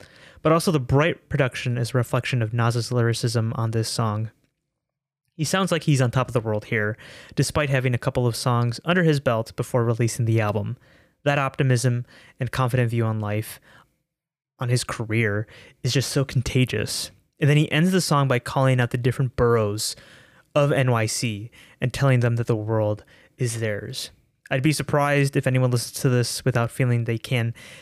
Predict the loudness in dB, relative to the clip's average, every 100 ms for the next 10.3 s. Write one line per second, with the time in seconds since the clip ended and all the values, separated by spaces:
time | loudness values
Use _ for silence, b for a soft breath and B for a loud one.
0 | B -2 0 2 2 0 0 -2 -4 -2
1 | -2 -2 -4 -6 -6 -10 -14 -18 B B
2 | B B _ _ -2 2 4 2 0 0
3 | 2 2 2 -4 _ _ _ _ -8 -2
4 | 2 2 0 2 2 0 -4 _ -8 -2
5 | 0 0 -2 -4 -6 -8 -4 -2 -2 0
6 | -2 -2 -6 -8 -8 -4 0 0 0 -4
7 | -2 -4 -6 _ -20 -20 -20 B B B
8 | B B -2 0 -2 -2 -4 -4 -10 -14
9 | -20 _ _ _ 0 0 0 0 0 -2
10 | -2 -4 -6